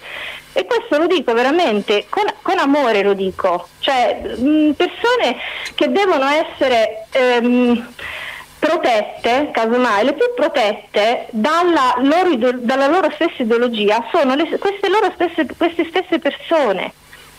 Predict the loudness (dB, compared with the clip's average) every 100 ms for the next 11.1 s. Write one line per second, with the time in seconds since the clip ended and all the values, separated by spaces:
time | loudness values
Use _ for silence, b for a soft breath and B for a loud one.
0 | -20 -20 -20 -4 0 2 0 0 2 2
1 | 2 0 2 0 0 0 2 2 0 0
2 | 0 0 2 2 2 2 2 2 2 2
3 | 0 2 2 -2 B B -2 0 0 0
4 | -2 -2 0 2 2 2 2 4 4 4
5 | 4 2 2 0 -2 0 -2 0 0 2
6 | 0 -4 -6 -4 -2 0 0 0 0 2
7 | 2 2 2 0 2 2 0 -2 -10 -6
8 | -2 2 2 2 0 -2 B B B 0
9 | 2 2 0 -2 -2 2 2 0 -2 0
10 | 0 0 0 0 0 0 0 2 2 2